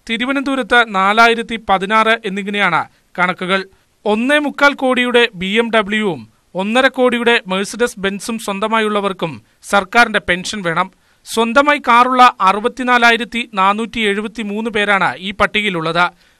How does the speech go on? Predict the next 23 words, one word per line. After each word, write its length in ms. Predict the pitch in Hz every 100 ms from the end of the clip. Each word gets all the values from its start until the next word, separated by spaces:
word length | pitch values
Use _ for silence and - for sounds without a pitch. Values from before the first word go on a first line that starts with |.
| -
ബെൻസ് 340 | 160 208 226 -
കാറുള്ള 420 | 247 233 233 220 208
അറുപത്തിനാല് 680 | 190 202 - 233 202 196 214
പേരും 360 | 202 180 131 - _ _
ബി 100 | 160
എം 220 | 202 254 254
ഡബ്ല്യു 280 | 233 247 -
കാറുള്ള 400 | 226 220 220 220 220
ഇരുപത്തിയെട്ട് 640 | 190 202 233 233 202 - 233
പേരും 380 | 202 175 123 - _ -
ഇന്നോവയുള്ള 720 | 185 208 240 254 254 233 220 214
രണ്ടായിരത്തി 680 | 185 196 226 233 226 240 247
നാനൂറ്റി 440 | 196 196 214 226 226
അറുപത്തഞ്ച് 720 | 196 202 220 - 196 196 220
പേരും 400 | 208 190 139 104 _ _ -
സ്കോഡയുടെ 720 | - 208 226 254 262 247 247
ഏറ്റവും 380 | 196 190 247 240
ഉയർന്ന 300 | 214 220 247
മോഡലുള്ള 580 | 233 220 220 214 208 214 -
അറുപത്തിനാല് 760 | 180 202 220 233 226 190 202
പേരും 440 | 220 208 190 147 101 _ _
ഹോണ്ട 320 | 190 220 233
കാറുള്ള 600 | 262 247 247 233 233 226